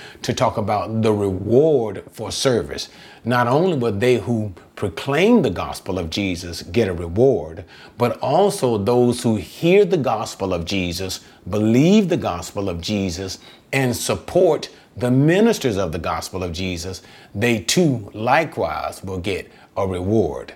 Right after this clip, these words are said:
Okay? So now enough with all of that. Let's go into John chapter el-, I'm sorry. <laughs> I can't wait till we get to John. But anyway,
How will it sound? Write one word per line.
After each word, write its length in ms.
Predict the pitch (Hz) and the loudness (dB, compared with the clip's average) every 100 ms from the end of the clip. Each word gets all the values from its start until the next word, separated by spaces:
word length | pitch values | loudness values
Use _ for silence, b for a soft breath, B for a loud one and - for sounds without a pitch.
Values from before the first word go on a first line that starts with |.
| _ _ - | _ _ -14
Okay? 380 | 95 117 123 B B B | -4 -2 -2 B B B
So 240 | - 113 - B B | -2 -2 -4 B B
now 240 | 123 135 101 | 2 2 2
enough 240 | 113 131 | 0 0
with 140 | 117 110 | 0 4
all 220 | 127 185 | 4 4
of 100 | 139 | 2
that. 320 | 104 107 - B B - | -2 -4 -10 B B -2
Let's 160 | 123 104 | -2 2
go 200 | 120 135 | 2 4
into 140 | 123 | 2
John 380 | 101 117 113 110 | 0 -2 -2 -4
chapter 420 | 120 113 - 107 110 | -4 -4 -4 -8 -4
el-, 240 | 117 110 - | -4 -4 -6
I'm 140 | 117 | -4
sorry. 640 | 110 120 107 104 127 113 - B | 0 0 0 0 0 -2 -4 B
<laughs> 40 | B B B - | B B B -12
I 120 | - | -6
can't 220 | 113 135 113 | 0 2 2
wait 200 | 127 113 | 0 2
till 100 | 113 | 0
we 100 | 107 | 4
get 240 | 135 131 | 4 2
to 80 | 104 | -4
John. 420 | 95 101 92 101 | -4 -4 -6 -6
But 140 | 104 113 | -4 2
anyway, 420 | 135 113 92 | 2 0 -4